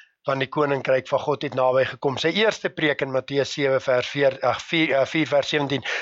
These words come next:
"Bekeer julle, want die koninkryk van God het naby gekom." Met ander woorde, daar is iets soos 'n wil en 'n gewilligheid van die mens wat 'n enorme groot rol speel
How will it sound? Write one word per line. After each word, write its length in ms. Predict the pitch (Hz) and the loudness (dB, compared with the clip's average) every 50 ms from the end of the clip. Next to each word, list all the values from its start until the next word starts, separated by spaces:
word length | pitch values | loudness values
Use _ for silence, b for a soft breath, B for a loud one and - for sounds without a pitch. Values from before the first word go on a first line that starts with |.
| B B | B B
"Bekeer 540 | - 165 156 - - 202 220 233 254 240 196 | -6 -6 -4 -2 0 2 4 4 4 4 2
julle, 380 | 156 139 135 131 131 127 123 - B B B B B B B - | 2 0 0 2 2 0 0 -2 B B B B B B B -4
want 140 | 135 135 | -4 -4
die 100 | 135 127 | -4 -6
koninkryk 580 | - - 143 139 135 131 120 - 131 127 123 - | -8 -2 -2 -2 -2 -2 -4 0 -2 -2 -2 -2
van 120 | - 131 | -8 -8
God 220 | - - 147 135 - | -6 -4 -4 -4 -4
het 120 | 147 123 | -4 -4
naby 360 | 127 127 123 143 143 143 139 | 0 2 2 2 2 2 0
gekom." 300 | 127 - 143 - - 147 | 0 0 -6 -4 -4 -2
Met 160 | 170 208 202 - | 0 0 0 2
ander 300 | - 143 - 269 254 175 | 0 2 2 2 0 2
woorde, 500 | 160 160 156 156 147 143 156 147 139 B B B B B B B | 2 2 2 2 2 2 2 2 0 B B B B B B B
daar 340 | 127 151 160 180 185 - - | -2 0 0 2 0 -2 0
is 260 | - 247 240 - - | 0 0 0 0 -2
iets 400 | - - 240 214 190 - - - B B B B | -4 -2 -2 -2 -2 -4 -10 -12 B B B B
soos 640 | B - - 185 175 170 160 151 135 - - - - B B B _ - | B -6 -2 2 4 4 4 4 0 -4 -10 -12 -14 B B B _ -4
'n 200 | - 139 127 107 95 107 | -2 -2 -2 -2 -2 -2
wil 560 | 147 214 233 226 208 202 208 214 214 190 B B B B B | 2 2 4 4 4 4 4 2 0 -2 B B B B B
en 200 | - 160 151 156 | -6 -4 -2 -2
'n 80 | 156 143 | -2 -2
gewilligheid 880 | 117 - 143 117 104 107 - 220 254 262 - - 247 254 247 240 - | -2 -2 -4 -4 -2 0 2 2 4 2 2 2 2 0 0 0 -4
van 220 | - - 233 226 220 | -4 0 0 0 2
die 140 | 214 214 180 | 0 -2 -2
mens 600 | 160 160 196 214 190 180 175 170 175 165 - - | -2 0 2 2 4 4 4 2 0 -2 -4 -4
wat 260 | 127 139 139 - - | -2 -2 -2 0 0
'n 100 | 160 135 - | 0 0 2
enorme 680 | - 151 135 131 135 151 180 208 233 226 233 233 240 214 | 0 -2 -2 0 0 0 2 2 2 2 2 2 2 0
groot 420 | - - - 214 208 202 196 160 | 0 -2 0 2 4 4 2 2
rol 460 | - 123 127 135 151 185 202 208 208 190 | 0 -2 0 2 2 4 4 4 2 0
speel 540 | - - - - 160 143 139 135 131 131 | -2 -8 -6 -2 0 2 2 2 2 0